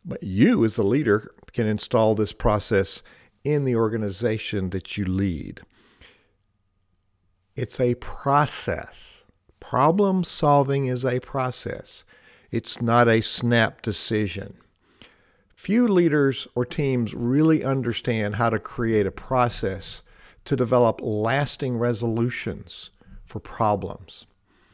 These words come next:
I've been a serious student of facil-, facilitation for many years. It was a logical segue from being a musical conductor for me.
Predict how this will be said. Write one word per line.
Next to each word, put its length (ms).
I've 160
been 160
a 40
serious 480
student 440
of 100
facil-, 500
facilitation 960
for 200
many 420
years. 840
It 100
was 200
a 60
logical 640
segue 720
from 240
being 300
a 60
musical 480
conductor 500
for 140
me. 260